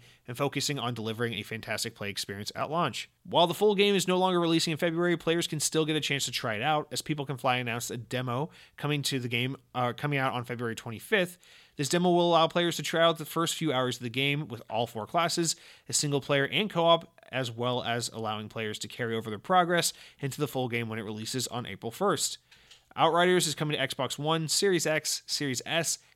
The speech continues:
and P C. If you buy the game on Xbox One, you'll get a free upgrade to the corresponding next-gen version.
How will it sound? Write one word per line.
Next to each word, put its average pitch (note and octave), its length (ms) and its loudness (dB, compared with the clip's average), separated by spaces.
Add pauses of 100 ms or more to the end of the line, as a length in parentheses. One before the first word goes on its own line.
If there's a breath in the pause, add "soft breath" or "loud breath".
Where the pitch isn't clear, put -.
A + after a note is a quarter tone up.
and D3+ 180 -2
P D#3+ 160 -4
C. G#2+ 380 -4 (300 soft breath)
If B2+ 100 -6
you C#3 80 -2
buy D3 160 6
the C#3 80 0
game C#3+ 180 2
on C3 180 2
Xbox - 360 -4
One, F3+ 340 -2 (120)
you'll D3 120 -2
get D#3+ 120 2
a D3+ 40 0
free E3+ 160 2
upgrade D#3 300 2
to C#3 60 -12
the C#3+ 60 -10
corresponding C3 520 -2
next-gen A2 420 -4
version. D#3 440 0